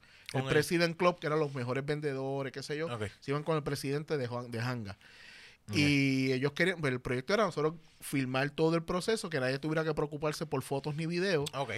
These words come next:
Speaker 2: Y al final se le entregaba un D V D
Speaker 1: Sí,
Speaker 2: y
Speaker 1: pues,
Speaker 2: toda la
Speaker 1: est-,
Speaker 2: cuestión.
Speaker 1: estilo blog, lo que no existía,
Speaker 2: Claro.
Speaker 1: como que blog, pero en
Speaker 2: Pues
Speaker 1: todo
Speaker 2: ese
Speaker 1: su
Speaker 2: mismo
Speaker 1: apogeo,
Speaker 2: formato,
Speaker 1: ¿sabes?
Speaker 2: pero corporativo. Y
Speaker 1: Ok.
Speaker 2: entonces cuando yo me voy de, de, de la compañía, de la agencia,
Speaker 1: Ujú.
Speaker 2: que no sabía qué iba a hacer, enojado y qué sé yo, bla, bla, "Me voy a quitar de toda esta mierda".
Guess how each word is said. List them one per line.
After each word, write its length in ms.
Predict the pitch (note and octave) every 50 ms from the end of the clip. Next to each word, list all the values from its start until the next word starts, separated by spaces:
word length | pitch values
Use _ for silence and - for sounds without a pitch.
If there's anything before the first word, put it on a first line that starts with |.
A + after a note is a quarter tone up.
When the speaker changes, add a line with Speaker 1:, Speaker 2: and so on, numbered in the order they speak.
| C#3 D#3
Speaker 2:
Y 60 | C#3
al 80 | B2+
final 240 | - C#3+ C#3+ F#3 A3
se 100 | - G#3+
le 60 | F#3
entregaba 280 | D#3+ D3 C#3 C3+ C#3 D#3
un 60 | E3
D 80 | E3+ F3
V 80 | E3+ C#3+
D 60 | C3+
Speaker 1:
Sí, 80 | C#3+ D#3+
Speaker 2:
y 20 |
Speaker 1:
pues, 160 | - G#3+ -
Speaker 2:
toda 200 | F#3 F#3 C#3+ C3
la 40 | C3+
Speaker 1:
est-, 60 | C#3
Speaker 2:
cuestión. 200 | C#3 - - G#3+
Speaker 1:
estilo 180 | G#3+ A3+ A#3 G#3+
blog, 460 | F3+ F3 G3 A3 A3 A3 A3 G#3+ A3 - E3
lo 180 | D#3 D#3+ E3 E3
que 60 | D#3+
no 60 | E3+
existía, 420 | D#3+ - G#3 - - A3 A3+ A#3 A3+
Speaker 2:
Claro. 320 | G#3+ D#3 E3+ F3+ F3+ F#3
Speaker 1:
como 80 | F3+ F3+
que 60 | E3+ D#3
blog, 280 | D3+ E3+ G#3 A#3+ B3 - -
pero 180 | F#3+ E3 D#3+ D#3
en 60 | D3
Speaker 2:
Pues 100 | D#3 D#3 D#3
Speaker 1:
todo 140 | D#3+ F3
Speaker 2:
ese 40 | F3 F3+
Speaker 1:
su 60 | G3+
Speaker 2:
mismo 300 | E3+ F3 F3 E3+ A#3+ -
Speaker 1:
apogeo, 160 | - D3 -
Speaker 2:
formato, 180 | - - B3+ C4+
Speaker 1:
¿sabes? 120 | - B3 A3+
Speaker 2:
pero 140 | G#3 F#3 E3
corporativo. 800 | E3 D3 C#3+ D#3 D3+ C#3+ C#3 C3+ - E3+ F3 E3 C#3+ C#3 C3
Y 40 | B2+
Speaker 1:
Ok. 60 | B2+ B2+
Speaker 2:
entonces 500 | A2+ A2 - C#3 C3+ C#3 - - F3 -
cuando 500 | - F3 D#3+ D3+ D3+ D3 C#3 C#3 C3+ C#3
yo 220 | C3+ C3 C3 C#3
me 160 | D3+ D#3 D#3+
voy 300 | D#3+ E3 E3+ F3+ F#3 F#3+
de, 540 | F#3 F3+ F3+ F3+ F3+ F3 F3 F3 E3+ E3+ E3 E3
de, 260 | E3 E3 D#3+ D#3+ D#3+
de 160 | D#3 D#3+ D#3+
la 100 | D#3+ D#3+
compañía, 640 | - E3 E3+ E3 - E3+ F3 F#3+ G3+ G#3 G3 F3 D#3
de 80 | C#3+ C3+
la 120 | B2+ B2
agencia, 520 | B2 D3 E3+ F#3 F3 - - C3 C3+ C3+ -
Speaker 1:
Ujú. 180 | A#2 A2 G2 F2+ - - - - - - - - - - - -
Speaker 2:
que 140 | - C3+ B2+
no 100 | A#2+ A#2
sabía 240 | - C#3 C3+ D3 D3+
qué 60 | F3
iba 100 | E3 F3
a 40 | E3+
hacer, 280 | - F3 E3+ E3 E3
enojado 580 | D#3+ C#3+ B2+ B2+ A#2 A2+ B2+ C#3 D3 D3 D3 C#3
y 40 | C3
qué 80 | C3+ B2+
sé 180 | - - D3
yo, 160 | C#3 C#3 C#3 C#3
bla, 160 | C3+ C3 C3 C3+
bla, 40 |
"Me 120 | C#3 B2 A2
voy 80 | A2
a 40 | A#2+
quitar 240 | - C#3+ C#3 C#3 C3+
de 80 | C#3 C#3
toda 100 | - C#3
esta 180 | - - C#3 C3
mierda". 460 | C3 C3+ C3+ C3+ C3 C3 C3 B2+